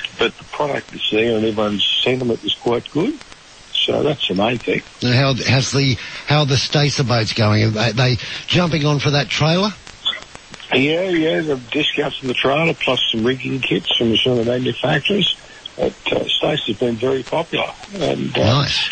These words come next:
Speaker 1: it's good because it pulls up well against the Quintrex, but, uh,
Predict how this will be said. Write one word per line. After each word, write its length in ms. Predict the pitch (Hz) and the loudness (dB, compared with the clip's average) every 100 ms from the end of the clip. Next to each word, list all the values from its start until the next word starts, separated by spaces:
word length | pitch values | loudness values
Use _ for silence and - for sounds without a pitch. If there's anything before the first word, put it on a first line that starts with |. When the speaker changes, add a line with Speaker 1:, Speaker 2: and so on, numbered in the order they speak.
| - | 0
Speaker 1:
it's 180 | 202 - | 0 0
good 220 | 262 220 | 0 -2
because 340 | - 113 208 - | -2 -2 0 0
it 220 | 196 170 - | 0 -2 -4
pulls 260 | - 190 147 | -2 0 0
up 200 | 120 - | 0 0
well 160 | 123 | 0
against 320 | 113 107 95 | 0 0 0
the 60 | - | -2
Quintrex, 460 | - 113 - - 262 - | 0 0 0 0 -2 -2
but, 140 | 120 127 - - - | -2 -2 -6 -10 -4
uh, 100 | 123 | -2